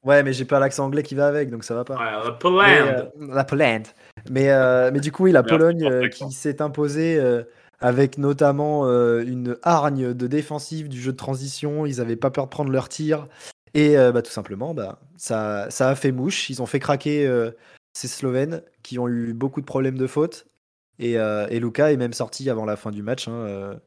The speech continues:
Speaker 1: sur cinq fautes. Il pensait certainement que, comme en N B A, il en avait six. Oh, parce que quand il a pris la cinquième, il a regardé l'arbitre et il a fait une tête. Bon, après, euh, normal, euh, la, la faute était contestable, mais bon, cinq fautes. Et, euh,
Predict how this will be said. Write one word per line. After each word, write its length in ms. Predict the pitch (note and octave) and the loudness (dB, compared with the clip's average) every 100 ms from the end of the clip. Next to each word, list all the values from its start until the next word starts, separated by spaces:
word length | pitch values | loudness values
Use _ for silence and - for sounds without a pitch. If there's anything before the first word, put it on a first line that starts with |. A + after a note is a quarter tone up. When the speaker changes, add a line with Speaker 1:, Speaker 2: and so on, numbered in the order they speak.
| - A2 _ | -20 -20 _
Speaker 1:
sur 240 | - B2 | -6 -6
cinq 180 | - A#2 | -4 -8
fautes. 360 | - A#2+ A#2+ _ _ _ _ _ | -6 -6 -8 _ _ _ _ _
Il 60 | - | -14
pensait 240 | A2+ B2+ | -12 -8
certainement 420 | B2 B2 A#2+ B2+ | -6 -4 -2 -2
que, 320 | B2 A#2 A2 | 0 0 0
comme 220 | G#2+ B2+ A#2 | 2 0 0
en 60 | |
N 100 | A#2+ | -2
B 60 | A#2 | -4
A, 20 | |
il 80 | B2 | -4
en 80 | A2 | -4
avait 160 | G#2+ | -6
six. 400 | G#2+ - F3+ - - _ _ _ | -8 -8 -10 -12 -18 _ _ _
Oh, 120 | G#2+ - | -2 -2
parce 140 | A2 | -4
que 80 | - | -2
quand 180 | A#2 - | -2 2
il 60 | B2 | 0
a 60 | |
pris 120 | A2+ | 2
la 80 | C3 | 0
cinquième, 300 | A#2 A2+ C#3 | 0 -2 -2
il 40 | A2+ | -2
a 40 | |
regardé 240 | G2+ G#2 | -2 -2
l'arbitre 340 | A2+ F#2+ B2 - | -2 -4 -8 -6
et 240 | G#2 G2 | -8 -8
il 140 | G2 F#2+ | -10 -12
a 60 | |
fait 100 | F#2+ | -10
une 120 | G#2 | -12
tête. 300 | G#2+ A#2 - _ _ _ _ _ | -6 -6 -6 _ _ _ _ _
Bon, 60 | A2 | -6
après, 280 | A2 B2 A#2 | 0 2 2
euh, 140 | G2 - _ _ - | 0 -6 _ _ -10
normal, 320 | G#2+ B2 B2+ | -2 0 0
euh, 140 | A2+ G#2 | 0 -4
la, 280 | G2+ G2 | -6 -10
la 120 | G2+ G2+ | -12 -10
faute 180 | C3+ | -10
était 180 | C3+ C3+ | -8 -8
contestable, 520 | E3 D#3 C3 - A#2 | -8 -8 -8 -6 -4
mais 100 | C3 | -2
bon, 140 | G#2+ A2 | -4 -4
cinq 200 | - D3+ | -8 -4
fautes. 360 | D3 D3+ D3+ - _ | 0 0 -2 -16 _
Et, 260 | - A#2 A#2 | -4 0 0
euh, 720 | A2+ A2 G#2+ G#2 G2+ G2+ G2+ | 0 0 -2 -2 -4 -4 -6